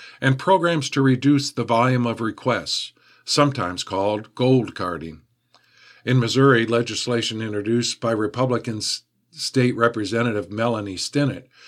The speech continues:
aims to establish one of those gold carding programs for treatment and prescriptions. Stinnett said she was frustrated by prior authorization hurdles in her work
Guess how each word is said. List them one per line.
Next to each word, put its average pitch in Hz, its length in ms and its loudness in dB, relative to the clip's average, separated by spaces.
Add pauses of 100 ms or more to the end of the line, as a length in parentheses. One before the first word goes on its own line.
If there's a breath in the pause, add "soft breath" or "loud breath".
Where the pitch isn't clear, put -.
(320 loud breath)
aims 143 360 2
to 131 140 2
establish 131 640 0
one 131 200 0
of 123 100 0
those 123 280 -2
gold 131 340 2
carding 123 400 0
programs 101 540 -6
for 113 180 -6
treatment 151 520 -6
and 104 180 -12
prescriptions. 101 800 -6 (560 soft breath)
Stinnett 170 520 -2
said 95 380 -6
she 139 160 2
was 131 200 2
frustrated 127 580 0
by 104 160 -2
prior 113 460 -2
authorization 104 720 -6
hurdles 113 400 -2
in 113 140 -6
her 151 180 0
work 98 340 -10